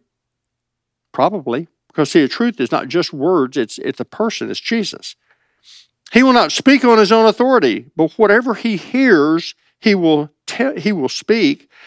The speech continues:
He will tell you things to come. He will glorify me, for he will take of what is mine and declare it to you. All things that the Father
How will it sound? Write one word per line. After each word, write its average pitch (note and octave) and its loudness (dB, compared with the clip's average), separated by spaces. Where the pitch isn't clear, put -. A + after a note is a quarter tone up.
He G#3+ 2
will G#3 4
tell C4+ 0
you D#3+ 6
things F#3 0
to D3 -4
come. D3+ -2
He A3+ 2
will F#3 4
glorify A3 2
me, F3 2
for E3 -4
he F3+ 0
will C3+ -2
take A#3 -2
of G#3+ -6
what G#3 0
is G3 -4
mine D3 0
and A2+ -12
declare G#3+ 2
it A#3 -12
to F#3+ -6
you. C#3 0
All A3+ 4
things G3 0
that D#3+ -2
the B2+ -2
Father F#3+ 0